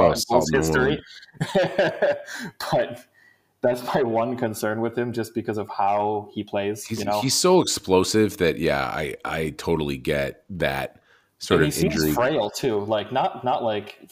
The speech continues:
Speaker 1: maybe frail's the wrong word, but he's, he's tiny. Like,
Speaker 2: I mean, I, I feel like D Rose was built much more solid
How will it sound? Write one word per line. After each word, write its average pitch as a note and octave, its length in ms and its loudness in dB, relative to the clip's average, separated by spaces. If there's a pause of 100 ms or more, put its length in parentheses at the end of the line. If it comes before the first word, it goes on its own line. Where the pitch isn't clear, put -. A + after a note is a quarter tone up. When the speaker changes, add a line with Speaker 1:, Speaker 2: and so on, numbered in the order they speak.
(140)
Speaker 1:
maybe D#3+ 240 -2
frail's B2+ 380 -2
the A#2 60 -2
wrong G#2+ 140 -2
word, G#2+ 240 -2
but G#2 140 -4
he's, A#2 240 -4 (920)
he's A#2 180 -6
tiny. - 520 -4 (160)
Like, G#2+ 280 -2
Speaker 2:
I A2 40 4
mean, A2+ 320 4
I, A2 160 4
I B2 140 4
feel D#3 180 6
like A2+ 200 4
D A#2+ 160 8
Rose G#2+ 420 8
was F2 220 4
built E2 420 2
much E2+ 340 0
more E2 200 2
solid D#2 720 2